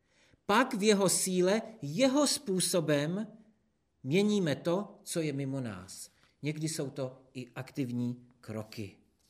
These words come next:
Ve všech zkouškách si buď jistý jednou pravdou.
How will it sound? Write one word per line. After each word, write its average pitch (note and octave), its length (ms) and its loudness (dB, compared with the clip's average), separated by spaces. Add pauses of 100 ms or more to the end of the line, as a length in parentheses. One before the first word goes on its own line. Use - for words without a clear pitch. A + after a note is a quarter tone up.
(2500)
Ve G3 140 6
všech C4+ 320 0
zkouškách G#3 680 2
si - 140 0
buď F3 260 -2
jistý F#3+ 360 0
jednou E3 320 2
pravdou. A#2+ 680 -4